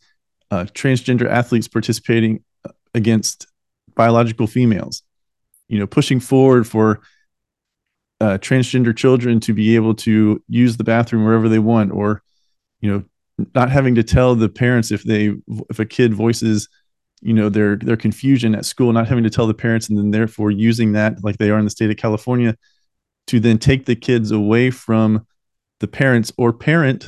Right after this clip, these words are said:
that doesn't agree with, uh, the transgender thoughts, that the gender identification thoughts and confusion that the children are having. You know, these, you cannot just, you cannot just push your way through. You are going to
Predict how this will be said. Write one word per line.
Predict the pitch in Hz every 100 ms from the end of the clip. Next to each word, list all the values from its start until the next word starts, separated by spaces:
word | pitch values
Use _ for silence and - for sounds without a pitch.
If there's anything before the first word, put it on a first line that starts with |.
| -
that | 120 117
doesn't | 113 117 117 113
agree | 104 113 117 117 113 _ _ _ _ _
with, | 113 110 107 - _ _ _ -
uh, | 50 50 113 _ _ _
the | 110
transgender | - 120 117 - 123 107 -
thoughts, | 117 117 -
that | - 101 -
the | -
gender | 107 117 113 110 92 -
identification | 113 110 113 120 117 113
thoughts | 107 104 107
and | 101 98 - _ _ _ _
confusion | - 104 147 147 113
that | 107 101 _ -
the | 101 107
children | - 117 113
are | 110
having. | 117 135 - 104 _ _ _ _ _ _ _ _
You | 107
know, | 110
these, | 135 170 180 160 - _ _ _ _ _ _ _ _ _ _ _ _ -
you | 131
cannot | - 156 151 139 110
just, | 131 - - _ _ _ _ _ _ -
you |
cannot | 123 143 147
just | 139 - -
push | - 151 -
your | 127
way | 120 120
through. | - 143 156
You | 110
are | 107
going | 120 123
to | 110